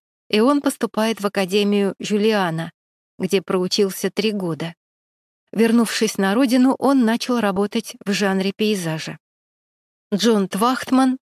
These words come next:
был пейзажистом другого, безлюдного направления. Он посвятил себя написанию чистых пейзажей.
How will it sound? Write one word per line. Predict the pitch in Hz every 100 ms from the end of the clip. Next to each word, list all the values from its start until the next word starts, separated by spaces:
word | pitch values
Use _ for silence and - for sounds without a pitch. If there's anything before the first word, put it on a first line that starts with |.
| -
был | 214 285
пейзажистом | - 254 220 226 202 247 - 240 240
другого, | 254 240 214 196 180 180 - -
безлюдного | 196 202 240 240 175 170 156 175 -
направления. | 196 196 196 185 175 160 156 160 180 _ _ _ _ _
Он | 220 214
посвятил | 220 - 208 262 254
себя | - 196 214
написанию | 202 - - 233 233 220 208
чистых | - 240 254 - 226 -
пейзажей. | 208 202 175 208 208 180 165